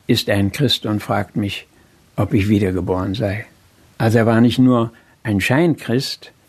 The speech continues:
mit Namen, sondern er war wirklicher Christ. Und wie habe ich mich gefreut und wie habe ich die Zeit mit ihm erlebt. Es ist wirklich wunderbar, wie Gott führen kann in einem wildfremden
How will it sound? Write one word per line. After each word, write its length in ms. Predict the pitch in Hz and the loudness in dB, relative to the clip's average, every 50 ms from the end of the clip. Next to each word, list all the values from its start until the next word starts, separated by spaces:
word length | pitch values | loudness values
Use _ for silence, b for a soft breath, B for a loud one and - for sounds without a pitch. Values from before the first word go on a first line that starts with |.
| _ - | _ -2
mit 220 | 113 110 107 - | -2 -2 0 2
Namen, 560 | 113 117 113 117 120 131 139 151 160 165 151 - - _ _ | 2 2 4 4 4 4 4 4 4 2 0 -4 -10 _ _
sondern 400 | - - - 127 123 120 117 123 | -8 -4 0 2 2 2 2 0
er 200 | - 110 104 98 | 0 -2 -4 -4
war 220 | 95 90 - 117 | -4 -4 -4 -2
wirklicher 460 | - 190 233 226 - 113 92 - 82 82 | -2 -2 -2 -2 -6 -8 -8 -8 -8 -10
Christ. 400 | - - - - - - - - _ _ _ _ _ | -12 -14 -18 -14 -14 -14 -14 -14 _ _ _ _ _
Und 400 | - 135 143 139 127 117 - - | 0 2 4 4 2 0 -2 -2
wie 220 | 120 110 107 95 | -2 -2 0 0
habe 220 | 98 104 101 104 101 | 0 -2 -2 -2 -2
ich 100 | 95 - | -2 -2
mich 200 | 104 92 - - | -4 -6 -6 -8
gefreut 480 | - 101 - - - 98 98 107 - | -10 -10 -10 -8 -8 -8 -8 -8 -6
und 200 | - 113 110 110 | -2 -2 0 0
wie 120 | 107 104 101 | 0 0 0
habe 200 | 110 110 110 107 | 0 0 -2 -2
ich 180 | 101 - - _ _ - | -4 -4 -10 _ _ -2
die 140 | - 120 113 | -2 0 0
Zeit 320 | - 123 117 123 131 131 | 2 2 4 4 2 2
mit 180 | 123 123 117 120 | 2 2 0 2
ihm 460 | - 120 120 120 120 113 110 98 95 - - _ _ | 2 2 4 4 4 4 2 2 -2 -6 -14 _ _
erlebt. 640 | - 117 110 110 117 127 131 127 - _ - - - _ _ _ _ _ | -4 0 0 2 2 2 0 -2 -4 _ -18 -18 -18 _ _ _ _ _
Es 160 | - 113 101 113 | -6 -2 0 0
ist 160 | 110 101 113 | 0 0 0
wirklich 540 | 104 104 98 - 107 110 - - - - - _ _ _ _ | 0 -2 -2 -2 -2 -4 -4 -6 -10 -14 -18 _ _ _ _
wunderbar, 600 | 123 117 120 120 120 120 107 101 101 95 98 98 | 0 2 4 4 6 4 2 2 0 -2 -2 -4
wie 80 | 117 110 | -6 -6
Gott 460 | - - 107 101 - - - - - - - - | -6 -4 -6 -6 -6 -8 -12 -14 -16 -18 -20 -18
führen 540 | - - - 120 127 131 123 110 107 101 | -6 -2 2 4 4 4 4 2 0 0
kann 380 | - - 110 107 107 - 104 98 - _ _ _ _ _ _ - | -2 -2 -2 -2 0 -2 -2 -4 -8 _ _ _ _ _ _ -4
in 260 | - - 117 117 - | -2 0 0 0 0
einem 440 | - 98 98 98 98 98 95 101 98 - - | 0 0 2 2 2 2 0 -2 -4 -8 -8
wildfremden 880 | - 117 107 110 110 - - - - 110 104 101 98 98 95 92 98 101 | -2 0 2 2 2 0 -4 -4 -2 0 0 2 2 0 0 -2 -2 -4